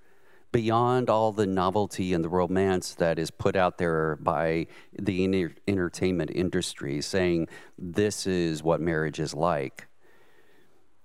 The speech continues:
And to go into it or stay within it because of your commitment to that other individual, even when it sucks. Why?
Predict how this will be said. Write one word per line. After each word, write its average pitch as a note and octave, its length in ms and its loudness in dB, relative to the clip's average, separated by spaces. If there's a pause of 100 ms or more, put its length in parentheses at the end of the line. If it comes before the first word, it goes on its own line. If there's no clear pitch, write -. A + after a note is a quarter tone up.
(140)
And G#2+ 120 0
to A#2 80 2
go B2 240 2
into B2+ 440 0
it C2 180 -2 (360)
or G#2 120 2
stay B2+ 440 0
within E2 420 -2
it - 300 -6 (760)
because B2 640 0
of F#2+ 140 -2
your F#2+ 140 2
commitment G#2 800 -2 (160)
to G2 200 -2
that F2 240 2
other D#2+ 260 -2
individual, - 720 -6 (960)
even B2 680 0
when F2+ 580 0 (120)
it - 160 -6
sucks. - 720 -8 (1200)
Why? D#2+ 380 0